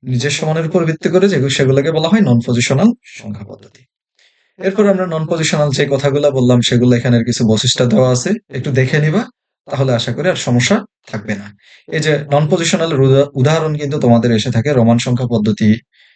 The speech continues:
কত? ফাইভ দেওয়া আছে, সবসময় ফাইভই বোঝাই, এটি যেখানেই বসানো হোক না কেন।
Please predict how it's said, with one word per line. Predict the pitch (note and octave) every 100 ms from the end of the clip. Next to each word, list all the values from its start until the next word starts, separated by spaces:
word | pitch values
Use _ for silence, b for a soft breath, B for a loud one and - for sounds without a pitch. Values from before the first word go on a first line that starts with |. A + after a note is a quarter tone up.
| b -
কত? | C#3+ C#3+ G2+ - _ _
ফাইভ | B2+ B2 B2
দেওয়া | B2+ A#2+
আছে, | A#2
সবসময় | F#3 C#3+ - D3 D#3
ফাইভই | D3+ A#2 A#2+
বোঝাই, | B2 B2 E3 A3+ -
এটি | C#3+ D#3
যেখানেই | D3+ D3 F3+ G3+
বসানো | C3 B2 D3 A#3 - _
হোক | D#3 D#3+
না | G#3 -
কেন। | -